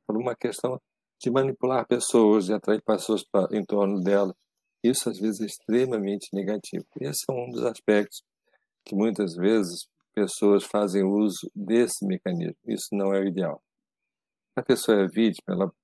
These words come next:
às vezes, precisa de ajuda pra entender a situação, pra superar a situação, pra se defender da situação. Ok, precisa de ajuda? Vamos ajudar.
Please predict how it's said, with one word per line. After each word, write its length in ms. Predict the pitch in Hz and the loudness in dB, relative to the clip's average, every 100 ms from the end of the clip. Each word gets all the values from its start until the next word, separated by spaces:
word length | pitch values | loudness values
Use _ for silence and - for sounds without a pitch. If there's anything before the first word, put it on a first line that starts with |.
| _ _ _ | _ _ _
às 160 | - 95 | -4 0
vezes, 180 | 98 98 | 0 0
precisa 320 | - - 98 | -4 -4 -2
de 100 | 87 | 0
ajuda 400 | 87 82 107 92 | 0 0 0 0
pra 160 | - 98 | -2 -4
entender 520 | 92 95 90 95 98 | -4 -4 -2 0 0
a 40 | |
situação, 540 | 90 - 85 - 104 98 | -2 -4 -6 -2 -2 -2
pra 160 | 85 | -6
superar 380 | - - 98 98 | -8 -2 2 2
a 40 | |
situação, 460 | - - 92 - 101 | 2 -6 -8 -2 -4
pra 120 | 90 | -4
se 120 | 92 110 | -6 -2
defender 540 | 104 - 98 98 127 | -2 -2 -2 0 0
da 100 | 101 | 0
situação. 480 | - - 90 113 - _ - | -4 -6 -4 -4 -4 _ -14
Ok, 380 | 104 - 120 110 | -14 -2 2 2
precisa 380 | - 87 - 87 | -2 -12 -8 -6
de 60 | 87 | -6
ajuda? 380 | 85 110 90 87 | -4 -4 -6 -4
Vamos 520 | 98 104 131 147 143 | 0 0 0 -6 -8
ajudar. 600 | - - 139 107 87 85 | -8 -8 -4 2 2 2